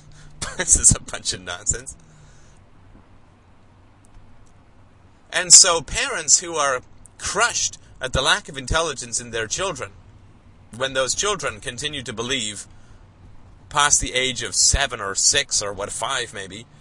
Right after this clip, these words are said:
if those kids continue to believe in Santa Claus, that's a disaster for the parents. They get worried. Well, you should have figured this out by now. I mean, it's a silly story. But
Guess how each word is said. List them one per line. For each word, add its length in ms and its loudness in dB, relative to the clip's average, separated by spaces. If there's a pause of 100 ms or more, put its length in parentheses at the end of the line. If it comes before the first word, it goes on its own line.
(960)
if 120 -4
those 300 4
kids 300 0
continue 380 -6
to 80 -8
believe 220 -2
in 60 -8
Santa 320 0
Claus, 320 2
that's 240 0
a 60 -2
disaster 480 0
for 100 -10
the 80 -12
parents. 400 -4
They 100 -8
get 160 -6
worried. 360 -8 (1600)
Well, 180 -18
you 60 -16
should 140 -10
have 100 -12
figured 280 -14
this 220 -2
out 200 -10
by 140 -2
now. 420 -12 (400)
I 20 -16
mean, 180 -14
it's 200 -6
a 60 -2
silly 400 -2
story. 380 -6 (2250)
But 560 4